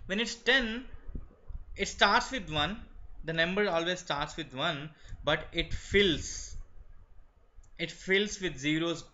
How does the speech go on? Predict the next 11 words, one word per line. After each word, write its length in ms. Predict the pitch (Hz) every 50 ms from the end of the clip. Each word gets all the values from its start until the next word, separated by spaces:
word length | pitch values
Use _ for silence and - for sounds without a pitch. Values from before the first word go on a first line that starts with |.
| - - -
behind 440 | - 127 120 110 123 123 120 113 107
it. 120 | 92 92 - - - - - - -
So 140 | - - 185
the 80 | 175 202
next 260 | 214 254 269 262 -
number 380 | 247 240 233 240 247 247 240 214
will 180 | 196 190 185
be 460 | 160 170 175 185 180 160 165 185 202 - - - - - - - - - - - - - - - - - _ _
something 320 | - - 147 147 147 170
like 180 | 175 190 208 208
this. 340 | 190 131 113 - - -